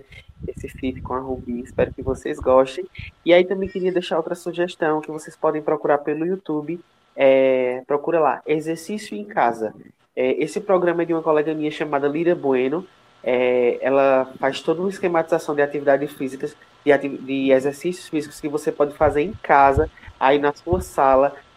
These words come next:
tudo bem esquematizado, com aulas diferenciadas. É, aulas curtinhas de quinze a vinte minutos ali pra você fazer rapidinho. Você começa fazendo uma aula, depois aumenta pra duas, depois aumenta pra três.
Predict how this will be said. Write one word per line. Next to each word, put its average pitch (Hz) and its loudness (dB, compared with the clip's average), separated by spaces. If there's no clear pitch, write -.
tudo 180 -2
bem 175 2
esquematizado, 160 2
com 156 -2
aulas 151 4
diferenciadas. 147 2
É, 131 0
aulas 349 6
curtinhas 220 -4
de 196 -6
quinze 233 -8
a 220 0
vinte 214 -8
minutos 190 -2
ali 175 2
pra 170 0
você 175 -4
fazer 170 -2
rapidinho. 165 -4
Você 175 0
começa 170 -2
fazendo 160 -2
uma 147 2
aula, 156 6
depois 151 0
aumenta 151 0
pra 135 2
duas, 147 2
depois 143 0
aumenta 143 -4
pra 127 -4
três. 147 -2